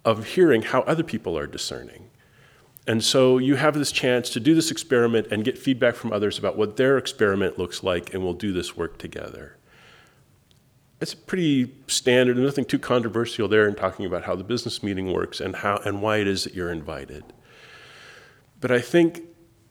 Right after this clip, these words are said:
in setting it up that way, we might mistakenly set it up to be co-,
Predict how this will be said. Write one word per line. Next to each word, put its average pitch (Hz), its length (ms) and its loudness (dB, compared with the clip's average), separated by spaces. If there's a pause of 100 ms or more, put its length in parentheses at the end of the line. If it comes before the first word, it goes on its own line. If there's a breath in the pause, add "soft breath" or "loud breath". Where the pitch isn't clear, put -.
(160)
in 123 140 2
setting 151 420 2
it 117 160 0
up 190 240 2
that 110 260 -2
way, 107 420 4 (1800 loud breath)
we 131 120 -2
might 135 220 2
mistakenly 143 720 2
set 127 260 2
it 117 140 -2
up - 500 0
to 120 140 -4
be 123 540 2
co-, - 300 -10